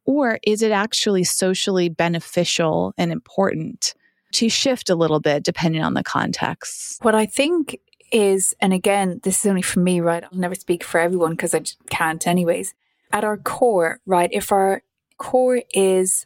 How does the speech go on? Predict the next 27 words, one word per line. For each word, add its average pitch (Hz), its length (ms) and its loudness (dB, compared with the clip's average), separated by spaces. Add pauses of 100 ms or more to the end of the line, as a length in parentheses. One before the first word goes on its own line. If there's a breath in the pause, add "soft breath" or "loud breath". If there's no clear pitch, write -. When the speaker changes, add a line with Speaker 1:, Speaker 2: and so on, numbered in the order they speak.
Speaker 2:
strong 180 720 0 (500)
and 190 160 0
solid, 180 640 -2
and 180 120 2
we 180 120 2
know 180 160 4
what 208 180 0
we're 233 120 2
about, 175 320 2
and 170 80 -4
we 170 100 -4
know 175 140 0
our 175 80 2
purpose - 520 0
and 233 100 2
our 240 100 0
values 170 560 0
and 175 80 -2
our 170 100 0
beliefs, 170 680 0
right? 165 280 0 (400)
And 185 220 0
that's 220 360 -2 (100)
where 190 200 2
we 185 200 2
are 175 160 2
aligned. 175 760 -2